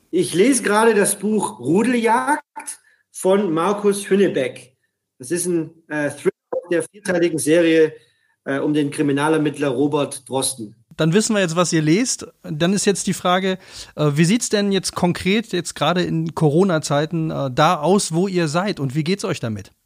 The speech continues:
Speaker 1: Also wir sind Ende Januar, ähm, äh, über einen,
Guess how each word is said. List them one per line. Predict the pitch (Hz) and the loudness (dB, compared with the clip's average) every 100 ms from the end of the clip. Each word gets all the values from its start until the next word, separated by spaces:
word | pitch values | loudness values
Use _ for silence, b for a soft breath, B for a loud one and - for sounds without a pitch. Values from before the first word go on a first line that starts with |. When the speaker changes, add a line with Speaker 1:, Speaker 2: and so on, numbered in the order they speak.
| _ _ _ - | _ _ _ 0
Speaker 1:
Also | 160 170 | 2 4
wir | 165 165 | 6 4
sind | 160 220 269 - - - - | 4 4 4 2 -6 -12 -4
Ende | 185 202 | 0 2
Januar, | 165 190 220 214 220 220 151 | 2 2 0 0 0 -4 -6
ähm, | 170 170 175 175 - - | -4 -4 -4 -4 -6 -8
äh, | 156 156 156 | -8 -4 -2
über | 170 156 165 | -2 0 0
einen, | 156 151 147 143 135 123 | 0 0 -2 -4 -8 -14